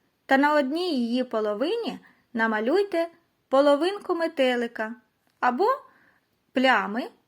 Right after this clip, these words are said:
які будуть схожі на крильця. Тепер складіть аркуш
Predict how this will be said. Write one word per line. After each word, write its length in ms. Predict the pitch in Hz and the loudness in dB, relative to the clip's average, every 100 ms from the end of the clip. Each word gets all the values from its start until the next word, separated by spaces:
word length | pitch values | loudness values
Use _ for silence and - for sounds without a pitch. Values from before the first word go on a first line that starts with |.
| - | -6
які 400 | 233 240 - 427 | -4 -2 0 0
будуть 340 | 311 285 247 | 0 0 -4
схожі 440 | - 262 311 294 | -4 0 0 0
на 380 | 247 214 240 254 - - | -2 -2 -2 -4 -8 -8
крильця. 560 | 233 233 196 - - - _ _ _ _ _ _ _ _ _ | -4 -4 -6 -10 -16 -18 _ _ _ _ _ _ _ _ _
Тепер 420 | 254 262 392 311 | -2 4 2 2
складіть 760 | - - 254 220 196 196 196 - | -6 0 0 0 -6 -12 -12 -4
аркуш 580 | 254 254 - 294 - | 0 0 -4 -8 -10